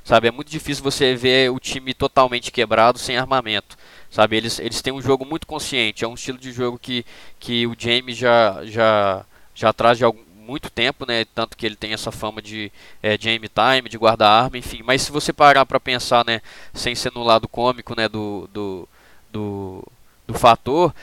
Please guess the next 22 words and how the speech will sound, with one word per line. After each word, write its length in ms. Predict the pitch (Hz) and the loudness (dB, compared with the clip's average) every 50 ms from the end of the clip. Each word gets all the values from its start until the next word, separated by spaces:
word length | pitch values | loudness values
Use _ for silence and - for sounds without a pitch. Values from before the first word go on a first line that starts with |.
| - - - | -16 -6 0
é 100 | 127 131 | 2 2
uma 340 | 143 156 165 160 160 165 | 2 2 0 0 2 2
estratégia 500 | 165 - - 165 160 - 165 156 151 160 | 0 2 4 4 4 6 6 2 2 2
muito 140 | 165 170 - | -8 -12 -10
inteligente, 500 | - - 175 180 185 160 170 160 151 - | -4 -2 -2 0 0 -2 -2 -2 -4 -4
porque 220 | - - - - 135 | -10 -12 -2 -2 -2
a 40 | |
gente 280 | 135 143 143 - - 143 | -2 -2 -8 -10 -10 -10
dificilmente 640 | 143 143 - 160 165 - - 180 170 160 - - 143 | -8 -8 -8 -8 -8 -8 -8 -6 -8 -8 -8 -8 -4
vê 100 | 135 135 | -2 -2
outsiders 480 | 131 131 - - 123 117 120 117 117 | -2 -2 -2 2 2 2 2 2 -2
tomando 400 | - - 117 113 117 113 113 110 | -4 -6 -6 -4 -4 -6 -6 -4
dez 240 | 101 107 110 110 101 | 0 2 2 2 2
a 100 | 104 95 | 0 -2
um, 420 | 95 104 120 131 139 143 135 123 107 - - - - - | -2 -4 -10 -14 -14 -14 -14 -14 -16 -16 -16 -14 -8 -4
é, 120 | 110 104 101 | -2 -2 -2
onze 260 | 104 110 104 101 104 | -2 -6 -4 0 0
a 100 | 98 98 | 0 0
um, 340 | 110 127 139 143 143 135 123 113 | -2 -8 -14 -16 -18 -14 -4 2
nove 240 | 110 113 113 107 113 | 2 2 2 4 2
a 100 | 104 101 | 0 0
um, 220 | 104 113 131 151 | 0 -6 -14 -20